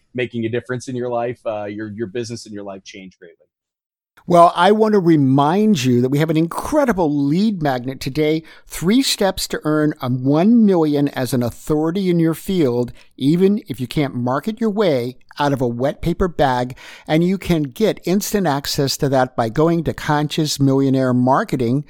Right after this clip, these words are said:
Speaker 2: dot com. Click on the big gold image at the top of the page, and it'll take you into our gift section where you will see that gift image. I want to thank you again for listening to Conscious Millionaire Marketing, and I'm looking forward to connecting with you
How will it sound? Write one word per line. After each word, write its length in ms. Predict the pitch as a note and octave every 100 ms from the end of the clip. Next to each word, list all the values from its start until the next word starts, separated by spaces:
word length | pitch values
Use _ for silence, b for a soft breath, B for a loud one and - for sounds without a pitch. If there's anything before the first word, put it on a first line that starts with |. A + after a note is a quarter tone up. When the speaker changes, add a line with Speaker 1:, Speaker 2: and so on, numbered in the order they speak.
| b b b _
Speaker 2:
dot 300 | D3 D#3+ A#3
com. 340 | - E3 D#3 F#3
Click 260 | - E3+
on 80 | G3+
the 100 | F#3
big 220 | F3 D#3
gold 280 | C#3+ D#3 D3+
image 400 | C#3 C#3 C3+ B2+
at 60 | -
the 100 | A#2
top 300 | - D3+ D#3+
of 60 |
the 80 | F#3
page, 420 | - C#3+ B2 A#2+ - B B B
and 160 | D3
it'll 240 | B2+ A2 G#2+
take 340 | - C#3+ C#3+
you 220 | D3 C#3 -
into 340 | C3+ C3 C#3+
our 160 | B2+ B2
gift 300 | A2 A#2+ -
section 460 | - B2 - A#2 A2+
where 180 | C3 B2
you 260 | A2+ A#2+ C#3
will 180 | D3+ D#3
see 440 | - D3+ B2 A#2 -
that 360 | C3+ B2+ A2+ -
gift 340 | A#2 C3+ - -
image. 460 | C#3 B2 A2 G2 - B B B B
I 40 |
want 160 | G3 B3+
to 40 |
thank 320 | - A3+ A#3
you 120 | A3+ A3+
again 460 | F3 A#3+ G3 D#3
for 260 | D3 D#3+ C#3+
listening 500 | C3+ E3 - C#3 C3+
to 100 | C3
Conscious 600 | - - C#3 D3 D#3 D3
Millionaire 480 | D3 C#3 C#3+ C3+ C3+
Marketing, 580 | C3 C3+ D3+ G#3+ B3+ B3+ B B B
and 120 | C#3+
I'm 200 | C#3 B2
looking 340 | A#2 C#3 - A#3+
forward 460 | - C4+ F#3 C#3+
to 80 | D3
connecting 580 | - D3+ E3 C4 - C3+
with 180 | C3 -
you 280 | C#3+ D3